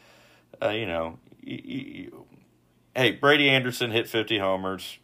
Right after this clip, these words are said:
most likely juice, but he did have that excellent quote of, like, you know, I was a, you know,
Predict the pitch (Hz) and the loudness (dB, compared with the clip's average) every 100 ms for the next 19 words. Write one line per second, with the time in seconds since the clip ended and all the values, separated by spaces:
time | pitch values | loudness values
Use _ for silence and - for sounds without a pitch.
0 | - 85 98 - 104 101 107 98 90 87 | -8 -4 -4 0 -2 -2 -6 -6 -4 -4
1 | 87 - 85 95 101 92 104 95 90 90 | -6 -8 -8 -8 -6 -4 -4 0 2 2
2 | 113 - _ _ _ _ - - - 87 | 0 -8 _ _ _ _ -2 0 0 -4
3 | - 104 110 - 82 82 - 85 82 85 | -6 -10 -12 -8 -6 -6 -6 -8 -6 -8
4 | 82 - - 82 110 92 82 82 80 82 | -8 -10 -10 -10 -12 -14 -14 -16 -16 -18
5 | 95 87 | -20 -20